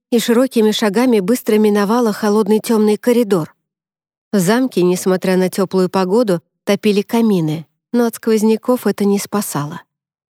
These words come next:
Я поёжилась и пожалела, что не взяла накидку. Попадающиеся на пути слуги торопливо кланялись,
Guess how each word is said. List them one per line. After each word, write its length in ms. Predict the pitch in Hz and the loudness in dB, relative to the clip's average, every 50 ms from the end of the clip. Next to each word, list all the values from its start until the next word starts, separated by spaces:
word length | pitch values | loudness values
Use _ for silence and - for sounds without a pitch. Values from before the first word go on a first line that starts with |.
| _ _ _ _ _ | _ _ _ _ _
Я 220 | - 202 190 185 180 | 0 2 2 2 0
поёжилась 760 | - 196 185 180 185 220 247 233 190 185 170 170 170 - 196 | 0 0 0 0 2 0 0 0 0 0 0 -2 -2 -4 -4
и 40 | |
пожалела, 580 | 180 - 196 190 156 190 190 196 233 240 226 208 | -4 -2 -2 -2 0 0 0 0 0 0 0 -2
что 200 | - - - 220 | -4 -2 -2 0
не 140 | 214 214 208 | 2 2 0
взяла 300 | 196 214 220 208 208 208 | 0 0 0 0 0 0
накидку. 640 | 214 220 220 - - 190 - - - - - 147 - _ _ _ _ _ _ _ _ _ _ _ _ _ _ - | 0 0 -2 -4 -6 -8 -8 -8 -10 -12 -12 -12 -14 _ _ _ _ _ _ _ _ _ _ _ _ _ _ -4
Попадающиеся 920 | 254 240 - 254 254 214 254 277 285 254 220 - - 214 196 - - 220 | -4 -2 0 0 0 0 0 0 0 0 -2 -2 -2 -2 -2 0 0 0
на 120 | 214 208 | 0 0
пути 320 | 196 - 226 - - 262 240 | 0 -2 -4 -2 -2 -4 -2
слуги 420 | - - 226 254 294 247 190 190 | -2 -4 -2 -2 -2 0 -2 -2
торопливо 520 | - 202 196 202 196 - 226 240 226 208 | -2 0 -2 -2 -2 0 0 0 0 0
кланялись, 720 | 208 - - 208 240 262 240 202 175 165 160 160 - - | -2 -4 -2 -2 0 2 2 2 0 0 -2 -4 -6 -10